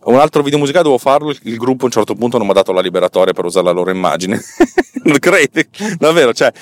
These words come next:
io con i video musicali, cioè, non, non, è il mio karma negativo, non va bene. Per cui tutto fatto tranne che i video musicali. E questo qua faceva i video musicali, perché cacchio, cioè, ascoltiamolo, parliamolo.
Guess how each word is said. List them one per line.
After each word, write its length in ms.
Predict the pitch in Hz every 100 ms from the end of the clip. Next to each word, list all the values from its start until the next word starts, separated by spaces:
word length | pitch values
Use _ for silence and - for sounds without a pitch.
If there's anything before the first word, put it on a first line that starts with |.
| -
io 120 | 147
con 140 | 180 262
i 60 |
video 160 | 147 147
musicali, 360 | 151 165 180 151
cioè, 140 | 156
non, 260 | 143 156 135
non, 380 | 131 143 147 120
è 80 | 143
il 60 |
mio 120 | 156 156
karma 300 | 165 151 143
negativo, 480 | 135 131 90 85
non 200 | 101 101
va 120 | 104 95
bene. 200 | - -
Per 140 | 175
cui 260 | - 127 113
tutto 380 | - 214 160
fatto 320 | 135 165 151 131
tranne 280 | 135 123
che 60 | 110
i 40 |
video 140 | 95 92
musicali. 460 | 95 95 - -
E 120 | - 190
questo 240 | 233 214
qua 160 | 165 139
faceva 360 | 143 127 139 120
i 80 |
video 180 | 113 101
musicali, 400 | 107 107 87 78
perché 140 | 113 95
cacchio, 180 | 90
cioè, 240 | 92 90 -
ascoltiamolo, 640 | 92 - 110 87 85 82
parliamolo. 540 | 78 85 85 76 82